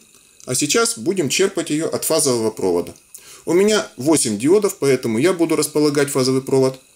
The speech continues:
примерно посередине. Раз, два, три, четыре. Вот сюда. Я включил фазовый провод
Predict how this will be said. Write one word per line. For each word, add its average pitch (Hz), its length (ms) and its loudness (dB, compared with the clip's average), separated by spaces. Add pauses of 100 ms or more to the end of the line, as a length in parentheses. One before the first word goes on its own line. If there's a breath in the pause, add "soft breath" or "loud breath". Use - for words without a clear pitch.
(100)
примерно 143 460 0
посередине. 101 800 -4
Раз, 104 340 -2
два, 127 300 -2 (120)
три, 131 280 -4
четыре. 98 480 -2
Вот 165 200 0
сюда. 87 360 -6 (1700)
Я 143 160 -2
включил 123 420 0
фазовый 110 440 0
провод 226 440 0